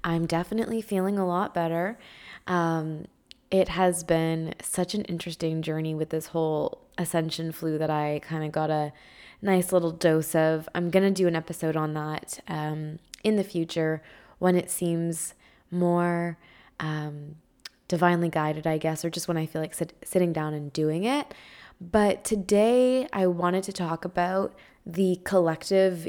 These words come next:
year that we are about to have, as well as some really big astrological shifts that we are going to experience in twenty twenty-three. A lot of our outer planets are changing signs,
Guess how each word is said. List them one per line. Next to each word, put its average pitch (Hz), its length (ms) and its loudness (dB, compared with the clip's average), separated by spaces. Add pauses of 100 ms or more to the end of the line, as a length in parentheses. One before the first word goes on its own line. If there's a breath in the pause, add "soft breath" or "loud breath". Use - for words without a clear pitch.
year 160 480 2
that 156 240 -2
we 160 160 2
are 160 180 0
about 160 320 -6
to - 80 -10
have, 170 720 0
as 165 260 0
well 156 220 2
as 240 140 0
some 226 340 0
really 147 380 -2
big 151 400 2
astrological 151 1080 0
shifts - 480 -4
that 160 220 -4
we 151 160 2
are 151 80 0
going 160 340 0
to 175 140 -8
experience 160 1080 -4 (420 loud breath)
in 180 200 4
twenty 160 260 0
twenty-three. 151 640 -4 (380 loud breath)
A 185 100 4
lot 170 220 10
of 185 100 6
our 208 180 6
outer 160 280 2
planets 160 580 0
are 156 320 -2 (300)
changing 156 420 -2
signs, 156 640 -4